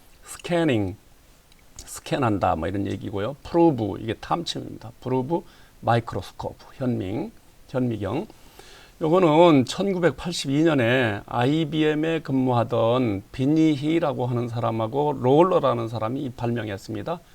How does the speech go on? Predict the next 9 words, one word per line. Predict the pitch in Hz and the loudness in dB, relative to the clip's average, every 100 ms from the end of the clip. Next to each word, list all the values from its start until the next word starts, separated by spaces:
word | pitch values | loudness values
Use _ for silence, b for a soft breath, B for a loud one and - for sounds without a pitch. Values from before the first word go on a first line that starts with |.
| - | -10
그래서 | 117 107 | -8 -2
노벨상을 | 123 135 113 113 101 | 2 2 0 -6 -6
받았습니다. | - 107 - - - - - - B B B B - | -8 -8 -14 -14 -14 -18 -20 -20 B B B B -8
이 | 143 127 | -2 0
에스피엠 | 139 - - 190 180 127 | 0 -2 -2 2 2 2
발명으로 | 139 151 143 135 135 147 170 120 131 | 2 4 2 2 2 6 8 6 4
비로소 | 147 151 - 185 127 | 4 4 4 2 2
나노 | 127 147 175 | 2 4 4
크기 | - 135 117 113 170 | 2 -4 -2 0 0